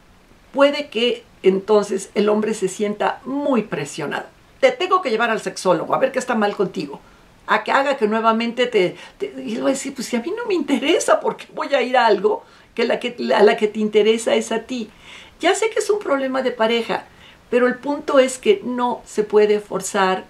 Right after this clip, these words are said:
no se puede obligar. Primero, ve tú a que traten de ver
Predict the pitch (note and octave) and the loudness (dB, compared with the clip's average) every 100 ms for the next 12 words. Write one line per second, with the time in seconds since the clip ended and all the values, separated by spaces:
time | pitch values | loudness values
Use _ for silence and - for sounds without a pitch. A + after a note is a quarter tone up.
0 | - G#3+ F#3+ G3 - - G3 F#3+ F#3 F3 | -6 -2 -2 -4 -8 -6 -4 0 0 0
1 | - - F#3+ F#3 F3 - - - - - | -4 -4 -4 -2 -4 -6 -8 -14 -20 -20
2 | - - - - - - A3 A#3 B3 C4+ | -20 -20 -20 -20 -20 -2 0 2 2 2
3 | C#4 A#4+ - - - F3+ G#3+ A3 - A#3+ | 2 -2 -6 -18 -14 2 6 6 4 -6
4 | C#4+ C5 - - - F#3 - G3 F#3+ - | -4 -6 -14 -4 -2 0 4 6 6 0
5 | - A3 A3+ B3 A#3 G3+ F#3 G3 G3 | 0 2 2 0 0 2 4 4 2